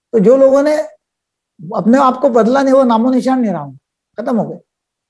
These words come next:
तो बदलना, ये परिवर्तन होना, परिवर्तन करना, ये सृष्टि का नियम है। और हमको पता नहीं आज से एक साल बाद क्या होगा,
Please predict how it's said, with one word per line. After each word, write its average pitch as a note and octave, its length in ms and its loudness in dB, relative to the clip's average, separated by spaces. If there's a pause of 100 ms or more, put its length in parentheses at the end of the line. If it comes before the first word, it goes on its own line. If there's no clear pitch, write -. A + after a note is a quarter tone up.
(600)
तो A#3+ 60 -2
बदलना, B3+ 500 2
ये D4 340 2 (160)
परिवर्तन C4 560 -2
होना, A#3 360 -2
परिवर्तन A3 540 -2
करना, A3+ 260 -2
ये A3 60 -2
सृष्टि G3+ 320 -12
का B3 140 0
नियम G#3+ 300 2
है। D#3 180 -6 (640)
और A3+ 100 0
हमको A#3+ 280 2 (720)
पता A#3+ 180 0
नहीं D4+ 100 0
आज A#3+ 200 0
से C4+ 140 2
एक C4 80 2
साल C4 180 -2
बाद B3 140 0
क्या G#3+ 180 -6
होगा, D#3+ 240 -8